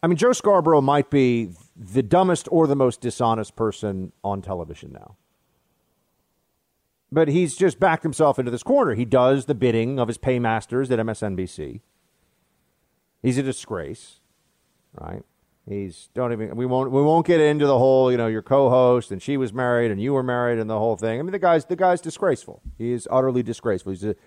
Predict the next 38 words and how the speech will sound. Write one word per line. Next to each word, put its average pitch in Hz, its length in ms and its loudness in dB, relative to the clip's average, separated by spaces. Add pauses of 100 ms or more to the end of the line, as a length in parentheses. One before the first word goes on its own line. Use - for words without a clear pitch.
(140)
he's 147 160 -2
a 147 40 0
decrepit 139 880 -2 (880)
human 110 380 -4
being 87 360 -10 (1300)
who 135 120 4
was 170 200 6
a 139 60 0
huge 277 400 2
Trump 269 320 2
booster 165 340 2
when 147 120 2
he 143 80 2
thought 165 180 4
it 151 60 2
was 131 120 -4
good 165 200 2
for 139 80 -2
his 127 100 -4
career. 180 380 2
And 117 80 -2
now, 131 200 4
of 113 120 0
course, 117 240 -2
he's 120 100 -6
turned 113 300 -4
on 104 100 -2
him, 98 140 -4
and, 95 100 -8 (340)
and 135 160 0
his 131 140 0
viciousness 120 840 -4 (600)
has 123 240 -2
even, 123 380 2 (100)
uh, 104 240 -2
exacerbated 110 1040 0
his 95 420 -6 (440)
stupidity. 98 800 -6